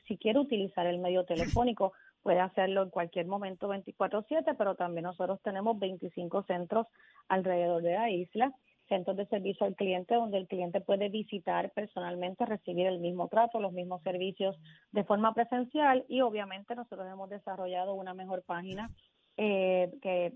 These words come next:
de internet, que es lumapr punto com, en donde el cliente también puede tener acceso a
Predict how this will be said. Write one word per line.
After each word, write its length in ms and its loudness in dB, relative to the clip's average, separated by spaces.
de 260 -4
internet, 600 2
que 100 0
es 120 -8
lumapr 580 -2
punto 340 -6
com, 260 0
en 160 -2
donde 220 -2
el 100 -4
cliente 400 -6
también 380 -4
puede 280 0
tener 220 0
acceso 480 0
a 220 4